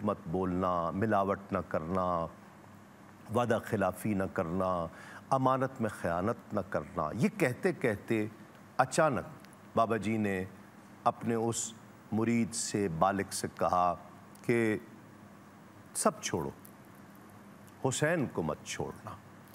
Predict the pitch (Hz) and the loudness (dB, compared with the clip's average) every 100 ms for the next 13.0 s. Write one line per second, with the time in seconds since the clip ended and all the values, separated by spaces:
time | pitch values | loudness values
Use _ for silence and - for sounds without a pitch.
0 | - - - - - - 107 104 123 131 | -20 -20 -20 -20 -8 -2 0 0 0 2
1 | 95 87 113 120 185 - - - - - | 0 0 0 0 -2 -4 -16 -20 -20 -20
2 | - - 95 131 117 - 92 80 101 147 | -20 -12 -2 2 2 0 0 0 2 0
3 | 151 165 147 131 - 98 170 196 - - | 0 -2 0 -2 0 0 0 -2 -10 -18
4 | - - - - - - 139 - 143 123 | -20 -20 -20 -20 -8 0 0 2 0 2
5 | 107 101 120 120 101 113 - - - - | 0 2 2 2 2 -2 -6 -20 -20 -20
6 | - 127 123 151 - - - - - - | -4 2 2 2 -2 -14 -20 -20 -20 -8
7 | 98 113 151 202 202 - 175 214 196 - | 0 2 4 4 2 2 4 4 2 2
8 | 185 - - - 113 123 117 113 - 87 | 0 0 -4 0 2 2 2 0 0 0
9 | 98 104 120 - - - - - 117 - | 2 0 -4 -12 -20 -20 -6 0 0 0
10 | 139 143 131 107 - - 92 120 139 151 | 0 2 0 -4 -16 -10 0 2 2 0
11 | 139 92 107 95 - 110 120 - 95 101 | -2 0 0 0 0 2 0 0 0 0
12 | 104 - - 104 - 101 92 113 143 | -2 -6 -2 -2 -2 0 2 2 -2